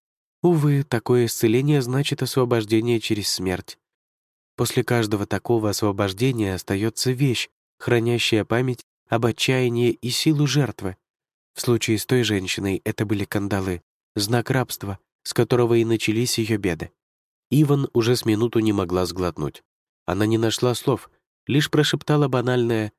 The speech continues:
"Какой ужас!", в то время как грудь стиснула от страшной обиды и боли. Хотелось плакать, но Иван сдержалась. Получается, все эти артефакты от жертв Зотиса? За что Иван любила Эймери, так это за умение держать себя в руках,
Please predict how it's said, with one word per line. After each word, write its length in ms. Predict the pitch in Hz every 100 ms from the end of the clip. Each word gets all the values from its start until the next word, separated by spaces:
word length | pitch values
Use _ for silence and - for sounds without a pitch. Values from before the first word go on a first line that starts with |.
| _ _ -
"Какой 340 | 113 - 143
ужас!", 440 | 120 107 90 - - _ _ _
в 80 | -
то 140 | 120
время 280 | 104 104 98
как 200 | - 90
грудь 260 | 95 113 -
стиснула 540 | - 120 - 101 98
от 100 | 90
страшной 480 | - 104 101 98 87
обиды 320 | 82 92 95
и 20 |
боли. 360 | 80 73 57 - _ _ _ _ _ _
Хотелось 520 | - 151 151 131 113 -
плакать, 520 | 117 98 - - - _ 92
но 100 | 92
Иван 300 | 110 104 98
сдержалась. 720 | 87 98 85 82 58 - - _ _ _ _ _ _
Получается, 680 | 95 101 - 101 95 101 120
все 240 | - 110
эти 140 | 104 107
артефакты 640 | 101 - - 92 - 110
от 140 | 101
жертв 340 | 92 107 107 -
Зотиса? 580 | 98 131 156 123 82 78 _ _ _ _ _ 101
За 180 | 127
что 160 | 147 170
Иван 320 | 170 156 156
любила 420 | 139 131 143 135
Эймери, 400 | 151 160 139 131
так 240 | 123 117 -
это 220 | 127 123 _ _
за 160 | 98 117
умение 400 | 127 151 139 131
держать 420 | 117 107 113 135
себя 260 | - 113 113
в 60 |
руках, 420 | 110 - 107 -